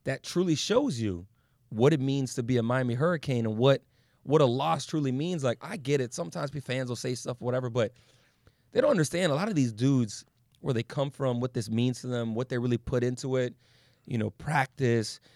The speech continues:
you know, staying up late, studying, where they came from, what they escaped. It is, it's serious. It's, it's real.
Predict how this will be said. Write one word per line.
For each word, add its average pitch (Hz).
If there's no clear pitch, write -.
you 131
know, 104
staying 139
up 117
late, 123
studying, 123
where 127
they 147
came 143
from, 160
what 127
they 127
escaped. -
It 185
is, 143
it's 185
serious. 156
It's, -
it's -
real. 151